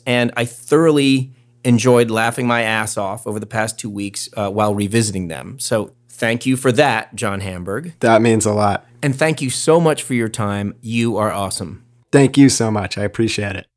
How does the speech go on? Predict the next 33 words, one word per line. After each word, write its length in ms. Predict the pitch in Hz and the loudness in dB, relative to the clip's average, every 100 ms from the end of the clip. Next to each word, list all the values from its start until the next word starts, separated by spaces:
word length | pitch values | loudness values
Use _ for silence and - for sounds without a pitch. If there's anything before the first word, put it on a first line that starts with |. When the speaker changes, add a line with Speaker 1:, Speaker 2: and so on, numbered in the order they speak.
| _ _ _ _ _ _ _ _ - - | _ _ _ _ _ _ _ _ -16 -2
Speaker 1:
Well, 260 | 143 160 143 | 4 4 6
that's 280 | 151 160 | 2 2
it 200 | 165 165 | -4 -4
for 180 | - 139 - | -4 -4 0
episode 560 | 143 147 139 135 117 | -2 -2 0 0 0
three 500 | - 151 156 156 156 _ _ | 0 2 4 2 -2 _ _
featuring 580 | 180 208 - 151 127 120 | -6 -4 -4 0 2 2
John 280 | 107 117 113 | 2 2 2
Hamburg. 520 | 107 147 147 143 127 | 0 0 4 2 2
What 200 | 190 208 | -2 -4
a 40 | 156 | -4
cool 260 | - 135 | -2 -2
guy. 340 | 117 131 139 143 | 2 2 2 -2
Thank 380 | - 147 147 | -6 -6 -4
you, 100 | 151 | -6
John. 460 | 135 139 135 139 135 - _ _ _ _ | -2 2 2 2 -2 -10 _ _ _ _
Uh, 220 | 123 127 | 0 2
let's 220 | 123 135 151 | 2 0 2
all 200 | 139 135 | 2 2
go 180 | 139 | 2
out 260 | 131 131 - | 2 2 0
and 160 | 123 120 | -4 -4
check 280 | - 123 | -4 -2
out 240 | 127 123 131 | 0 -2 0
Me 260 | 117 135 | 2 2
Time 380 | 131 139 127 131 | 2 0 0 0
with 120 | 117 | -4
Kevin 260 | - 131 120 | -2 -2 0
Hart 260 | 110 139 - | 0 -2 -2
when 100 | 117 | -4
that 160 | 117 | -4
comes 280 | - 135 123 | -2 -2 0
out. 280 | 131 165 - | 0 0 -4